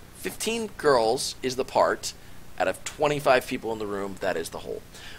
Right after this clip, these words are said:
One hundred in the percentages always represents the whole quantity, everything.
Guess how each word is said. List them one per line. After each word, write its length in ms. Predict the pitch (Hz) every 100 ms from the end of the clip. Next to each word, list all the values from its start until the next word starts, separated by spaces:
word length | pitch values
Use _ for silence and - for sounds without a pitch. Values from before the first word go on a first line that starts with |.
| -
One 160 | 139 147
hundred 680 | 147 247 269 135 95 90 - - -
in 140 | 131
the 60 | 135
percentages 720 | 117 - 135 143 180 214 190
always 400 | 117 131 143 120
represents 560 | 131 127 113 113 - - -
the 140 | 110 101 - -
whole 520 | - - 165 165 170
quantity, 580 | - 165 147 131 131 120 -
everything. 720 | 180 151 120 - 87 78